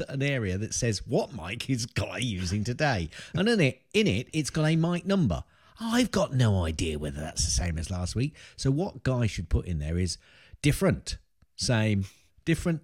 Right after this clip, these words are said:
and then I can ask him, you see. But no, no, he's got to put the full, because of his O C D, he's got to put the full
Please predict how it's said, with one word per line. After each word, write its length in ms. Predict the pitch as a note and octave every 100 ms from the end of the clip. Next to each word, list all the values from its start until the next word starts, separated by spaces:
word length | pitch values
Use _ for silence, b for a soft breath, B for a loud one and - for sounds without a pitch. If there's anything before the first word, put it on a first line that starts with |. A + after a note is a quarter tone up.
| -
and 180 | A#2
then 120 | C3 E3
I 120 | C#3+
can 160 | -
ask 340 | D3+ C#3+ A#2 -
him, 120 | B1+ -
you 80 | -
see. 220 | - D2
But 140 | D#2 A#2+
no, 500 | D#3 E3+ F3+ F#3 F3+
no, 380 | D3+ C3 C#3+ D3
he's 160 | C3+
got 140 | - A2
to 60 |
put 200 | G#2+ -
the 80 | B2+
full, 240 | A2 B2+ A2 B B
because 340 | A#2+ - C3+
of 60 | E3+
his 180 | F3+ D#3+
O 140 | E3
C 280 | D#3 E3 E3+
D, 280 | C#3 B2 C#3+
he's 140 | A#2
got 100 | A2
to 60 | G2
put 200 | - -
the 80 |
full 340 | G#2+ _ -